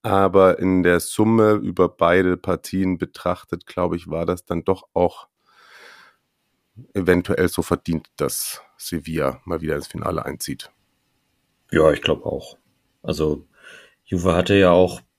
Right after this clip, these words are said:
Speaker 2: noch die eine oder andere Chance, auch mehr, aber dann muss man dann auch über einen nicht gegebenen Elfmeter, glaube ich, reden für Sevilla.
Speaker 1: Ja.
Speaker 2: Und
Speaker 1: Ah,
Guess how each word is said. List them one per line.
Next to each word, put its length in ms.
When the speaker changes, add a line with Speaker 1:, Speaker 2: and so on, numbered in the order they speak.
Speaker 2:
noch 180
die 200
eine 320
oder 200
andere 300
Chance, 480
auch 120
mehr, 340
aber 280
dann 140
muss 200
man 140
dann 140
auch 280
über 240
einen 220
nicht 220
gegebenen 520
Elfmeter, 460
glaube 260
ich, 160
reden 440
für 180
Sevilla. 760
Speaker 1:
Ja. 260
Speaker 2:
Und 480
Speaker 1:
Ah, 160